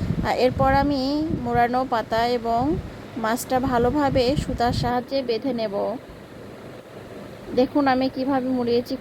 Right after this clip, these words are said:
খুব একটা পারিনি, তবে চেষ্টা করেছি। আহ, অনেকটাই ভুল হচ্ছিল, আবারও ট্রাই করছিলাম। যাই হোক, এরপর আমি সুতা দিয়ে এটা ভালোভাবে সেট করে নেব বেঁধে।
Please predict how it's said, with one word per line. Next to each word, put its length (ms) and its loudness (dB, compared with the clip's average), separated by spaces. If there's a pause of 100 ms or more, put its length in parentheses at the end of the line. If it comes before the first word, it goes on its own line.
খুব 120 2
একটা 260 4
পারিনি, 560 2
তবে 180 -2
চেষ্টা 360 -2
করেছি। 680 -4 (1800)
আহ, 240 2
অনেকটাই 420 2
ভুল 240 4
হচ্ছিল, 460 2
আবারও 380 2
ট্রাই 420 -2
করছিলাম। 720 -2 (560)
যাই 200 6
হোক, 180 4
এরপর 300 0
আমি 440 0
সুতা 240 -2
দিয়ে 420 0 (500)
এটা 200 2
ভালোভাবে 680 2
সেট 220 -2 (120)
করে 200 0
নেব 360 -2
বেঁধে। 420 -2